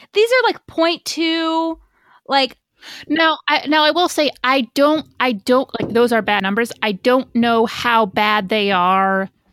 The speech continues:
Speaker 2: for Disney X D.
Speaker 1: That's true, too, 'cause Cartoon Network is probably, well, definitely more successful, I think, than Disney X D.
Speaker 2: Well, and also, okay, there's a couple things going to this. One,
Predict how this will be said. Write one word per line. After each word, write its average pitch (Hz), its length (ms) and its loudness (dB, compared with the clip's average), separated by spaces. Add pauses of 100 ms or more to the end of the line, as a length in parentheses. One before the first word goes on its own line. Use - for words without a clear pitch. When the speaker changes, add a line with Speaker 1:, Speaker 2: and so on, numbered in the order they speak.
(640)
Speaker 2:
for 190 880 0 (220)
Disney 185 360 -2
X - 220 -8
D. - 260 -20 (460)
Speaker 1:
That's 262 220 -4
true, 254 240 0
too, 202 360 -2
'cause 233 160 -8
Cartoon 320 380 0
Network 202 460 0
is 196 100 -6
probably, 202 960 -4 (800)
well, - 340 -6
definitely 208 540 -2
more 208 240 0
successful, 196 560 -8
I 185 160 -2
think, 196 260 -8
than 175 340 -8
Disney 185 400 -6
X - 280 -12
D. 165 360 -8 (440)
Speaker 2:
Well, 311 420 2 (100)
and 339 440 -2 (320)
also, 294 340 -2
okay, 254 220 -2
there's 254 160 -2
a - 40 -8
couple 262 200 -2
things 220 220 -2
going 208 160 0
to 202 60 0
this. 190 200 -2
One, 269 480 4